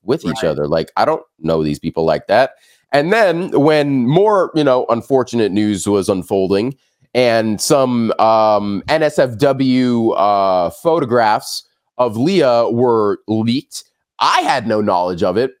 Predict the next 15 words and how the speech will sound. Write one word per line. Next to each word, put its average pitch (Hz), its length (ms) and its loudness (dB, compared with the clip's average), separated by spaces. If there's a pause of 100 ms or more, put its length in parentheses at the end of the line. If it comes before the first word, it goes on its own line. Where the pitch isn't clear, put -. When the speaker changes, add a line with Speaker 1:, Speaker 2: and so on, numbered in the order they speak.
(420)
Speaker 1:
but 156 220 -4
the 135 80 0
fan 254 340 0
base, 143 340 0
for 156 140 0
whatever 143 260 2
reason, 160 320 -2
felt 185 280 -2
the 151 80 0
need 147 300 -2
to 170 100 -2
send 160 540 -2
them 87 420 -4
to 92 280 -2
me. 71 200 -4